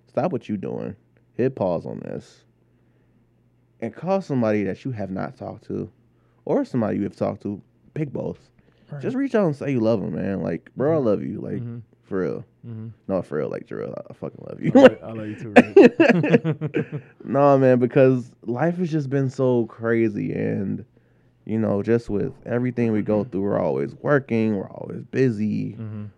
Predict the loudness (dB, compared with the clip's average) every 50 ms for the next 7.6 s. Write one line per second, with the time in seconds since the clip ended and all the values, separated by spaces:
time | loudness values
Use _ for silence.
0 | _ -10 -8 -6 -6 -8 -6 -2 2 4 6 6 6 6 4 4 2 2 0 0
1 | 0 -2 -2 -2 -2 -4 -6 -10 _ -20 -18 -18 -18 -18 -20 _ _ _ _ _
2 | _ -14 -12 -10 -10 -8 -8 -8 -8 -4 0 2 2 2 2 2 0 0 0 0
3 | 0 0 0 2 0 -2 -4 -4 -4 -4 -4 -6 -8 -18 -20 -18 -12 -6 -4 -2
4 | 2 2 2 0 0 0 0 2 2 2 2 2 0 0 0 0 0 0 0 0
5 | -2 -2 -4 -4 -6 -6 -6 -4 -4 -4 -4 0 0 0 0 0 -4 -4 -2 0
6 | 2 2 2 2 0 -2 -4 -2 -2 -2 -2 0 -2 0 0 0 -2 -4 -6 -8
7 | -6 -4 -4 -4 -4 -6 -10 -10 -8 -6 -6 -6